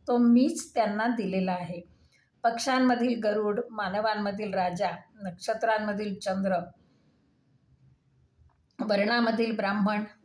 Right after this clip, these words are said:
वृक्षांमधील अश्वत्थ, व्रतांमधील अहिंसा, योगामधील समाधी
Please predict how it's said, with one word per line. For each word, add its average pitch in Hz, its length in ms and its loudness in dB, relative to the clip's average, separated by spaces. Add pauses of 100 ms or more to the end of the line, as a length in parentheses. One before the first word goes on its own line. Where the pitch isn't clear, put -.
(100)
वृक्षांमधील 214 760 -4
अश्वत्थ, 202 500 -4 (340)
व्रतांमधील 202 720 -4
अहिंसा, 196 520 -4 (440)
योगामधील 247 640 0
समाधी 202 760 -4